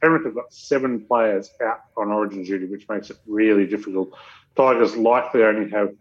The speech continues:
one in Joffrey Goward. He's not even locked into the squad yet, so, uh, they may have no players out. Uh, still lean towards the minus. Penrith have a very good side, so they've got a lot of Kiwis in their side.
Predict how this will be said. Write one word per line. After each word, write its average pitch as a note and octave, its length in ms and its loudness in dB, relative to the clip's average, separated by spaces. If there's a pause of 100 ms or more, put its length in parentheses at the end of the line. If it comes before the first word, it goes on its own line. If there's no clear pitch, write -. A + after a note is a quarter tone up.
(100)
one G#2+ 400 2
in G2 140 0
Joffrey G#2 420 0
Goward. G#2 300 4
He's A2 100 2
not G2 160 -2
even F#2+ 180 -2
locked F#2+ 220 -6
into F#2+ 140 -12
the F#2 80 -12
squad G2 340 -4
yet, A2 180 -2
so, F#2+ 220 -6 (460)
uh, G#2 140 2
they A2 120 4
may G#2 60 2
have G2 260 2
no F#2+ 220 2
players F#2+ 420 -2
out. G#2 240 -2 (420)
Uh, F3+ 360 2 (580)
still D4 220 2
lean G#3 140 6
towards D#3 200 4
the B2 80 -2
minus. A#2+ 300 0 (520)
Penrith B3 180 2
have C3+ 80 4
a A2 80 -2
very A#2 320 2
good G#2 140 -6
side, A2 240 0
so G#2 120 -8
they've G2 100 -6
got G#2+ 60 -8
a - 20 -8
lot C#3+ 120 -2
of C#3+ 100 -8
Kiwis B2 380 0
in A#2+ 60 -14
their A2+ 100 -8
side. A#2+ 360 2